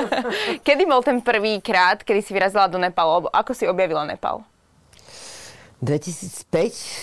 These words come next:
Speaker 2: také niečo. Ehm, backpackovali sme ešte s mojím vtedajším manželom Výskym po,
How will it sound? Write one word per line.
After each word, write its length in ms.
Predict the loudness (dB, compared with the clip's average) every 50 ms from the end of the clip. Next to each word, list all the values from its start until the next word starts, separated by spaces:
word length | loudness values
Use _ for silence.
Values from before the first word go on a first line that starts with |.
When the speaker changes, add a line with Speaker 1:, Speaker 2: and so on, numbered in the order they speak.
| -10 -6 -4
Speaker 2:
také 320 | -4 -4 -2 -2 -2 0
niečo. 640 | 0 2 0 0 -2 -2 -2 -2 0 0 0 -2 -4 _ _ -20 -20 -20 -20 -20 -20 -20 _ _ -4
Ehm, 560 | 0 2 4 4 4 4 4 4 4 4 2 2 0
backpackovali 1300 | 0 -2 -2 -4 -4 -4 -2 0 0 2 2 2 4 4 4 4 2 2 4 4 4 4 4 2 2
sme 320 | 0 -2 -2 0 0 0 0
ešte 240 | 0 -2 -2 -4 -4
s 160 | -4 -4 -2
mojím 240 | 0 0 0 -2 -2
vtedajším 480 | -2 -2 0 -2 -2 -2 -4 -4 -2
manželom 320 | -2 -2 -2 -2 -2 -2 -2
Výskym 320 | -2 -4 -4 -6 -6 -4
po, 160 | -2 -2 -2